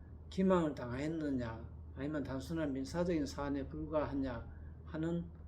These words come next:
사건이었습니다. 일 심에서는 배심 재판에 회부하여서 배심원은 전원이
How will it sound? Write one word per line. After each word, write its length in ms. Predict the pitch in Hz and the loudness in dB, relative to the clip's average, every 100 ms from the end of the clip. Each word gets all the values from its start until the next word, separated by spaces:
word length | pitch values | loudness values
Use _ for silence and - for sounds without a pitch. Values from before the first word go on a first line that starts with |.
| - - | -14 -12
사건이었습니다. 1040 | - 151 139 156 143 131 120 - 117 107 - - - - - - - - - - - - | -6 -4 -4 -2 -2 -4 -6 -8 -8 -8 -10 -10 -12 -12 -12 -14 -14 -14 -14 -12 -14 -4
일 140 | 208 180 | 2 4
심에서는 600 | 202 185 175 180 170 151 | 6 6 6 4 2 2
배심 520 | 156 170 - 180 175 - - - - - - - - - - - - - - - - - | 2 2 2 2 2 -2 -12 -16 -16 -14 -14 -12 -12 -14 -18 -16 -14 -12 -12 -12 -14 -6
재판에 560 | 165 160 156 147 151 | -2 0 0 0 0
회부하여서 720 | 139 143 147 143 135 135 156 - | 0 0 4 4 2 -2 -4 -4
배심원은 800 | 147 156 180 170 160 156 160 139 | -2 0 0 2 2 2 2 0
전원이 720 | 139 156 165 160 156 156 | -2 0 2 2 2 -2